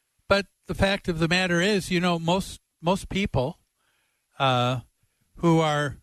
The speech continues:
a neighbor to someone like this, they're going to be good. They aren't going to necessarily call,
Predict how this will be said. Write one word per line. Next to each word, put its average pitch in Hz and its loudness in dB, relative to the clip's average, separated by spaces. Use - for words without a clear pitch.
a 135 -2
neighbor 147 0
to 127 -8
someone 135 0
like 120 -4
this, 156 -2
they're 202 2
going 220 0
to 202 0
be 233 2
good. 143 0
They 170 -2
aren't 151 -4
going 160 -2
to 156 0
necessarily 147 -2
call, 135 0